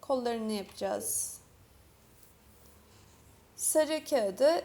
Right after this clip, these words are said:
iki ince şerit halinde kesiyorum. Turuncudan da iki küçük kare kesiyorum. Bunları birbirine yapıştırıyoruz.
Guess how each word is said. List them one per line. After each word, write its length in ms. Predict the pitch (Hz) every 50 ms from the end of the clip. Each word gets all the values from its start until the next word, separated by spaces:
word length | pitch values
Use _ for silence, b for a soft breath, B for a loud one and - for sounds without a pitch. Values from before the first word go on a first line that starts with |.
| - - -
iki 280 | 269 269 - - 294
ince 280 | 277 269 277 269 285 277
şerit 360 | - - 254 208 220 214 -
halinde 440 | 220 196 185 190 208 220 262 277 277
kesiyorum. 680 | - 254 240 226 - - 196 175 - - - 208 - - - - - _ - _ _ _ - - - - b b b b b b b b b - - - -
Turuncudan 760 | - - 269 254 247 247 233 240 208 220 214 196 185 196 202
da 260 | 240 269 262 - -
iki 200 | - - - 240
küçük 320 | - - 214 - 247 - -
kare 260 | - 226 202 196 190
kesiyorum. 600 | - - - - - - - - - - - 214 214 214 - - - - _ _ b b b b b b b b b _
Bunları 640 | - 294 277 277 262 233 208 240 254 302 349 359 359 - - - _ _ -
birbirine 320 | 254 233 226 233 226 214
yapıştırıyoruz. 960 | 190 175 175 - - - - - - 170 156 - - - - - - - -